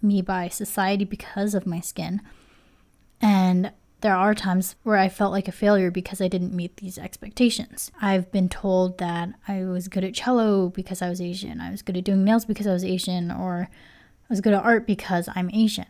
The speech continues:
Hardly anyone ever told me I was good at those things because of the time and effort that I put into them. I wasn't good at cello because it just came naturally to me. I was good because I would practice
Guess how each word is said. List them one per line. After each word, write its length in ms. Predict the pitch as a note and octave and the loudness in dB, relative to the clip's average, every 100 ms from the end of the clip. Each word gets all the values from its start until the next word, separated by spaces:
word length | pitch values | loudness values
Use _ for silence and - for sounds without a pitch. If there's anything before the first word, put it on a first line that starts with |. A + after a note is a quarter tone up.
| - | -10
Hardly 440 | - B3 A#3+ G#3 | 0 2 4 2
anyone 540 | - G3+ G#3 G#3+ G#3+ - - | 2 2 6 6 4 0 -4
ever 300 | G#3+ G3+ G3 | 0 4 4
told 320 | F#3 - G#3+ G#3 | 4 4 6 6
me 120 | F#3+ | 4
I 120 | F#3+ | 2
was 160 | G3 - | 0 0
good 160 | G3 | 0
at 100 | G#3 | 2
those 220 | G3 F#3+ | 2 0
things 360 | - F#3+ A3 A#3 | 0 2 4 4
because 440 | - - G#3 F#3 | 2 -2 0 -2
of 160 | G3 F3+ | -2 -2
the 100 | F#3+ | -2
time 680 | - - G3 F#3+ G3 G#3+ G#3+ - | -4 -2 2 4 6 4 0 -4
and 120 | F#3 | -2
effort 340 | F#3 F3+ F#3+ F#3 | -2 0 -2 0
that 100 | F3 | 0
I 80 | |
put 240 | E3+ - F#3 | 0 -2 0
into 240 | F#3 - | 0 -2
them. 300 | F3+ F#3+ A3+ - - - _ _ _ - - | -10 -12 -16 -20 -20 -20 _ _ _ -20 -6
I 120 | F#3 F#3 | 0 6
wasn't 340 | G#3 A#3 G#3+ | 8 8 6
good 140 | G3+ | 4
at 100 | F#3 | 2
cello 280 | - F#3 F3+ | 0 2 2
because 380 | F3+ F#3 G3 F3+ | 0 -2 -4 -4
it 60 | F#3+ | -6
just 240 | F3 - | -8 -6
came 180 | - F#3 | -4 -4
naturally 400 | E3+ F3 G3 F3+ | -4 -6 -6 -4
to 140 | - | 0
me. 80 | F#3 | 0
I 60 | F#3+ | 0
was 120 | F3+ | 0
good 220 | A#3 F3+ | 2 2
because 280 | F#3 F#3+ F#3 | 0 -2 -2
I 120 | G3 | -2
would 100 | F#3+ | -4
practice 460 | - G3+ - G3+ | -4 -6 -4 -6